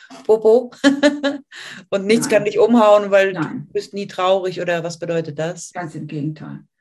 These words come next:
Speaker 2: Wo Sonne ist, ist auch Schatten.
Speaker 1: Mhm.
Speaker 2: Aber da kommt mein eigenes Selbstmanagement rein, das ich über viele, viele Jahre kultiviert habe. Da, ich sag ja immer auf die Frage, „Warum bist du Coach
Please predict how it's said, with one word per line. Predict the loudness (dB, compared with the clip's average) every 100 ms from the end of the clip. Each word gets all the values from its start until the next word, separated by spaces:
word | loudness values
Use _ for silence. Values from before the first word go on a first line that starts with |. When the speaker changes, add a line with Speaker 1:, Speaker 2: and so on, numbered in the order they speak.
| _
Speaker 2:
Wo | -14
Sonne | -8 0 2 2
ist, | -4 -10 _
ist | -14 -12 -12
auch | -12
Schatten. | -12 -14 -14 -12 -12 -14 _ _ _ _
Speaker 1:
Mhm. | -14 -12 -8 -8 -10 _ _ _ _ _ _ _ _
Speaker 2:
Aber | -8 -6 -6 -8 _ _ _ _
da | -6 -6
kommt | -6 -6
mein | -6
eigenes | -6 -8 -8
Selbstmanagement | -6 -8 -6 -2 -2 0 -2 -2
rein, | -2 -2
das | -4
ich | -14 -14 -12
über | -10 -10
viele, | -6 -6 -6
viele | -8 -10
Jahre | -8 -8 -8 -10
kultiviert | -8 -8 -4 -4 -4 -6
habe. | -8 -4 -2 -4 -8 _ _ _ _ _ _
Da, | -6 -4 -6 -6 -8 -12 _ _ _ _ _
ich | -12
sag | -8 -6
ja | -4
immer | -4 -4 -6 -6 -8 -10
auf | -12
die | -12
Frage, | -8 -6 -4
„Warum | -4 -4
bist | -6 -8
du |
Coach | -10 -10 -10